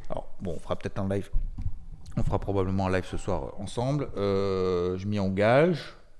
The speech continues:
Euh, je m'y engage, je m'y engage, oui, je m'y engage. Euh, donc, euh, bah, on attend, bon, déjà des taux inchangés à cinq et demi, hein, il va pas baisser les taux ce soir, hein, je pense que là-dessus on est, euh, plutôt bon,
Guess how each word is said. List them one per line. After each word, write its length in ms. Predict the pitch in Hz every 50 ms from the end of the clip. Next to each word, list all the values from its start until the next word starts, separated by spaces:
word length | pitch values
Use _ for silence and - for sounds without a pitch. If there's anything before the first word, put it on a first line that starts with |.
| -
Euh, 360 | 90 85 78 85 90 87 87 -
je 140 | 85 87 98
m'y 80 | 92
engage, 420 | 90 92 95 92 92 92 95 92 85 78 80
je 100 | 78 90
m'y 100 | 92 85
engage, 340 | 85 87 87 82 80 82 90
oui, 160 | 95 104 127
je 80 | 131 117
m'y 120 | 98 92
engage. 480 | 85 80 78 85 90 131 156 - - - - - - - - - - - - - - - - - -
Euh, 380 | - 95 98 92 90 85 90 101
donc, 440 | 101 104 117 113 113 110 101 - -
euh, 1500 | 113 110 107 107 107 107 104 104 104 101 101 101 104 110 120 120 120 - 117 - - - - - - - - - - - -
bah, 180 | 113 110 110 113
on 160 | 117 120 113
attend, 460 | 110 110 - - 117 117 117 117 117
bon, 160 | 98 90 90 90
déjà 260 | 98 101 104 110 107
des 100 | 107 107
taux 220 | - - 107 101
inchangés 340 | 98 90 - - 95 90 98
à 60 | 87
cinq 240 | - - 85 - -
et 60 | 90
demi, 200 | - 110 120 117
hein, 140 | 107 104 101
il 80 | 92 87
va 100 | 92 80
pas 140 | - 85
baisser 260 | 85 92 90 - - 85
les 100 | 87 85
taux 140 | - 85
ce 140 | 82 - -
soir, 300 | 82 - 98 104 104 -
hein, 340 | 110 107 104 90 80 85 85
je 80 | - -
pense 180 | - 95 -
que 140 | - - 85
là-dessus 400 | 87 87 78 78 - - - 98
on 160 | 95 90 85
est, 240 | 82 78 76 76 73
euh, 100 | - 76
plutôt 320 | - - - - - 101
bon, 320 | 98 98 113 131 147 170